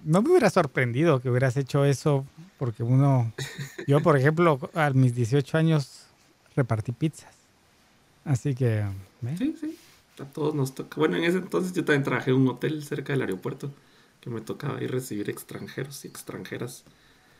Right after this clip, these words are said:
Speaker 2: Sí, nos da, sí, sí, de verdad que ahí barrí, trapié, pu-, hice camas, o sea, sí,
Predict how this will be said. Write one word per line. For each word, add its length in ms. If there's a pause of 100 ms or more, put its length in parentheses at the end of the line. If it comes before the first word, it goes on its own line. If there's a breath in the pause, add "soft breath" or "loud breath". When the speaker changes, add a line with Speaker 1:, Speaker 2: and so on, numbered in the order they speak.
(400 soft breath)
Speaker 2:
Sí, 100
nos 160
da, 220
sí, 300
sí, 160
de 140
verdad 280
que 140
ahí 180
barrí, 380
trapié, 540
pu-, 160
hice 260
camas, 580 (140)
o 40
sea, 160 (300)
sí, 260